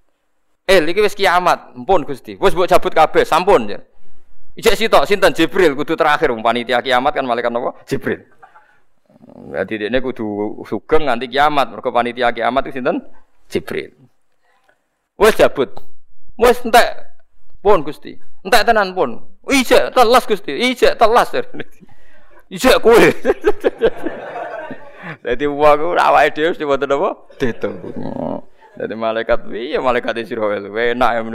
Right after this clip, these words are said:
"Pun telas, Gusti." "Ijek telas, ijek telas." Mbek pangeran dijawab, "Weh," jare. Lah terus putih Gusti, jabut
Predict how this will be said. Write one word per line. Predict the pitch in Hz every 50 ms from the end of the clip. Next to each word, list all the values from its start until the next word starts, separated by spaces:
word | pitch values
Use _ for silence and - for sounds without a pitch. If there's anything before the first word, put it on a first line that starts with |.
| 117 123 -
"Pun | - - 240 208 185 -
telas, | 220 220 226 202 -
Gusti." | - - - - 240
"Ijek | 226 170 - - 202 147 110 -
telas, | - 220 160 185 151 - - -
ijek | - 185 190 180 - 196 - 123
telas." | - 139 143 131 110 92 87 - - - - - - - - -
Mbek | - - -
pangeran | 110 110 117 120 123 120
dijawab, | - 107 - 110 98 92 - - - - - - _ _ _
"Weh," | 131 131 170 180 135 117 101 101
jare. | 98 - - - - - - - - - - - - - - - - - - - - - - - -
Lah | - 135
terus | 170 214 -
putih | 233 240 247 247 208
Gusti, | 202 147 120
jabut | - - 156 151 - 185